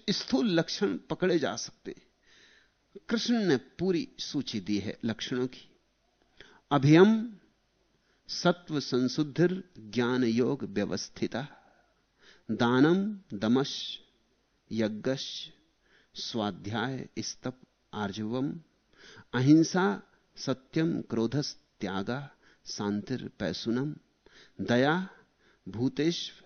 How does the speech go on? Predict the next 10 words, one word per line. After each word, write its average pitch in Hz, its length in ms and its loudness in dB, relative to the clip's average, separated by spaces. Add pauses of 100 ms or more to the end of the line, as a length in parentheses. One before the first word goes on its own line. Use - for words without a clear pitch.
(100)
लोलुत्वम 127 840 -2 (500)
मार्दवमम, 123 800 0 (640)
ह्रीर - 720 2
चापलम, 127 580 -2 (600)
तेजा 135 340 6 (680)
क्षमाधृति, 131 840 -2 (320)
शौच - 460 -4
मद्रोहो 117 800 -2 (220)
नाति 110 320 0
मानिता, 107 640 -4